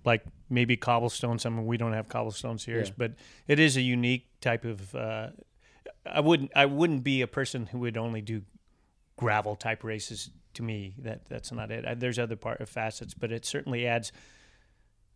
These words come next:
Speaker 1: a, a, a different dynamic to road racing, which could be boring after a while. And,
Speaker 2: Yeah.
Speaker 1: um, yeah, I mean, especially gravel. Gravel's unique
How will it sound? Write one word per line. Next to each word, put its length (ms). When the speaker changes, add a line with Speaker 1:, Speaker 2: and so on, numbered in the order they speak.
Speaker 1:
a, 60
a, 100
a 60
different 340
dynamic 520
to 100
road 240
racing, 360
which 220
could 160
be 100
boring 360
after 220
a 40
while. 420
And, 360
Speaker 2:
Yeah. 180
Speaker 1:
um, 460
yeah, 320
I 80
mean, 260
especially 460
gravel. 640
Gravel's 360
unique 340